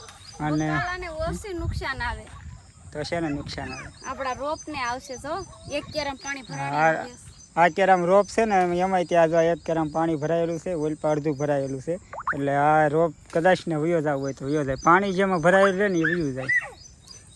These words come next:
Speaker 2: બકાલું ઓછું જાવા કરે, રોપ વધારે કરે. રોપ,
Speaker 1: હમ.
Speaker 2: કોથમરી, મેથી.
Speaker 1: વાડીની પાછળની સાઈડ છે ને ગાઈસ, જો કવડું તળાવ ભરાઈ ગયું, આ બધે પાણી પાણી જ થઈ ગયું. જો
Speaker 2: તો ગાઈસ આપણે રોપ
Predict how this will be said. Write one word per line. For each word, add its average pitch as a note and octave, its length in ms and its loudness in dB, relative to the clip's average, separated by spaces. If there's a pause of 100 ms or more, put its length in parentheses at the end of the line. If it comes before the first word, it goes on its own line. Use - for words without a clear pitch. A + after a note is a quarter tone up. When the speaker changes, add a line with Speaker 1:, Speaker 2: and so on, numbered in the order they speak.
Speaker 2:
બકાલું F#4+ 400 0
ઓછું F#4+ 260 -2
જાવા F4+ 260 4
કરે, C#4+ 260 -4
રોપ D4 300 2
વધારે D4+ 340 0
કરે. A#3+ 240 -12 (360)
રોપ, C4+ 420 4
Speaker 1:
હમ. C3 140 -8
Speaker 2:
કોથમરી, C#4+ 600 -6
મેથી. C#4 680 -10 (420)
Speaker 1:
વાડીની E3 480 2
પાછળની F#3 540 -2
સાઈડ F#3 240 -2
છે G3 140 -8
ને F3 80 -4
ગાઈસ, C#3+ 240 -6
જો C#3+ 300 -8
કવડું F3 320 -8
તળાવ C#3+ 300 -6
ભરાઈ B2+ 280 -10
ગયું, C3 200 -14 (460)
આ C3+ 40 -16
બધે C#3+ 180 -4
પાણી D#3+ 380 2
પાણી C#3+ 260 2
જ A#2+ 100 -14
થઈ C3+ 160 -4
ગયું. C3 200 -8
જો C3 220 -6 (800)
Speaker 2:
તો D4 80 -10
ગાઈસ C4+ 240 -8
આપણે B3+ 240 -8
રોપ B3 260 -8